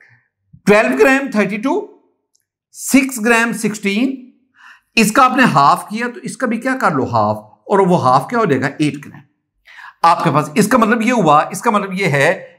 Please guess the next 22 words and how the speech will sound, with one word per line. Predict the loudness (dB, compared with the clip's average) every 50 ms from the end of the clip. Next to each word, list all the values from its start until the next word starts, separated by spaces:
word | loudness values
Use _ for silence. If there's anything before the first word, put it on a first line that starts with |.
| _ -4
कि | -2 -2
थ्री | -2 -2 -6 -4 -2 2 2 2 2 2
ग्राम | 2 2 2 2 0 -2 -2 0
कार्बन | 2 2 2 2 -2 -6 -10
के | -10 -10 -8
साथ | -2 2 2 4 4 2 2 -2 -10 -18 -16 -12
एट | -8 -6 -6 -6 -8 -8 -10 -8
ग्राम | -4 -2 -2 -2 -2
ऑक्सीजन | -2 -4 -4 -4 -6 -10 -10 -6 -6 -6 -6
यूज़ | -4 -4 -4 -2 0 0
होता | 0 2 2 2 2 2
है, | 2 0 -2 -4 -6 -10 -20 _ _ -4 0
and | 0 0
you | 2 2 2
have, | 0 0 0
will | 0 0 0
have | 0 0 -2 -4 -6 -8 -12 -20 _ _ -6
eleven | -2 0 0 2 0 0 -4 -4
gram | -2 -2 0 0 0 -2
of | -2 -4 -2 -2
carbon | -2 0 0 -2 -2 0 0
dioxide। | 0 -2 -2 -4 -4 -4 -4 -4 -4 -6 -6 -6 -6